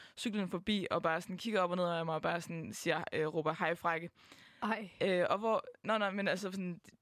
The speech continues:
Speaker 1: it is what it is, du ved, jeg tager det ikke ind, men ham Markus der, eller,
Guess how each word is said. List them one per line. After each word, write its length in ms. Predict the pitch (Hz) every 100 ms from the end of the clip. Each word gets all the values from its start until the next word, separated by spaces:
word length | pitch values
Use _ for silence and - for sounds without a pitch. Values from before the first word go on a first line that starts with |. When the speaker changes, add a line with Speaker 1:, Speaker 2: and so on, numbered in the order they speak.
| - -
Speaker 1:
it 140 | 202
is 180 | 220 226
what 120 | 180
it 60 | 165
is, 180 | 147 220
du 100 | 190
ved, 140 | 175
jeg 140 | 156 156
tager 160 | 196
det 60 | 175
ikke 120 | 190 247
ind, 80 | 202
men 160 | 185
ham 140 | 196 196
Markus 420 | 190 233 220 -
der, 200 | 180 175 - _ -
eller, 340 | 170 160